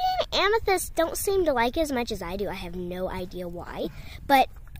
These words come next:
it's gonna be fun. So don't, don't, don't make me worry. It's gonna be fun. I promise. I promise. See, there's my blanket. I can't wait. I like it. Trust me, I do.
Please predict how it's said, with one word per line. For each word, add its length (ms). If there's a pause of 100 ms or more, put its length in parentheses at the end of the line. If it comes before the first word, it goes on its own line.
(120)
it's 240
gonna 220
be 120
fun. 260
So 160
don't, 420
don't, 360
don't 220
make 160
me 180
worry. 280
It's 200
gonna 200
be 140
fun. 320
I 140
promise. 920 (380)
I 100
promise. 600
See, 320
there's 200
my 140
blanket. 500
I 60
can't 280
wait. 420 (680)
I 140
like 300
it. 340 (320)
Trust 340
me, 180 (220)
I 80
do. 500